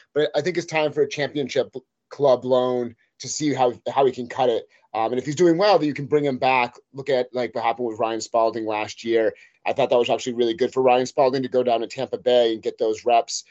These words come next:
Um, and obviously, th-, another one is, is Josh Bolma. Um,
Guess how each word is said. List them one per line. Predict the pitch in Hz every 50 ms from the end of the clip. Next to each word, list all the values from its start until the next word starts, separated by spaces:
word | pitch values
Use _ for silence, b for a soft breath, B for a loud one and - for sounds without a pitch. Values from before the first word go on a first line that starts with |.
| b b b b b b
Um, | 107 107 107 110 107 104 - b b b b -
and | 165 165
obviously, | 165 160 160 143 139 160 147
th-, | 143 156 147
another | 156 147 151
one | 143 147 139 139 143 143
is, | 123 123 127 123 117
is | 131 139 -
Josh | - - 131 120 120 - -
Bolma. | 123 117 120 113 113 110 107 101 - 113
Um, | 113 110 110 113 107